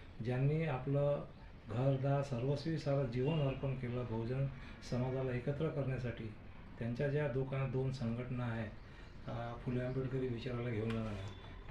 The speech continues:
बहुजन एम्प्लॉईज फेडरेशन आणि आंबेडकरवादी रिपब्लिकन पक्ष यांचे सगळे कार्यकर्ते अमरावतीमध्ये कामाला लागलेले आहेत. विदर्भातील सर्व जिल्ह्यातून, म्हणजे बुलढाणा, अकोला,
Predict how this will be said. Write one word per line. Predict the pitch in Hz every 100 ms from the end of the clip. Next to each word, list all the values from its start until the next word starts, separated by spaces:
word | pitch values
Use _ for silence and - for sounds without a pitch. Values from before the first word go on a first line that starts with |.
| 113
बहुजन | 120 147
एम्प्लॉईज | 135 135 139 131
फेडरेशन | 123 120 131 143
आणि | 135 127 117
आंबेडकरवादी | 113 120 - 120 117 117
रिपब्लिकन | 117 - 117 120 120
पक्ष | 113 - - 104 - - - - -
यांचे | 123 120 143
सगळे | 135 135 185
कार्यकर्ते | 180 139 135 135 127 135
अमरावतीमध्ये | 117 120 123 127 120 127
कामाला | 117 110 117 117
लागलेले | 101 98 98
आहेत. | 95 - - - - -
विदर्भातील | 123 117 143 156 156 151
सर्व | - 143 156
जिल्ह्यातून, | 143 139 139 139 127
म्हणजे | 113 117 123
बुलढाणा, | 113 113 127 135 135
अकोला, | 123 131 123 131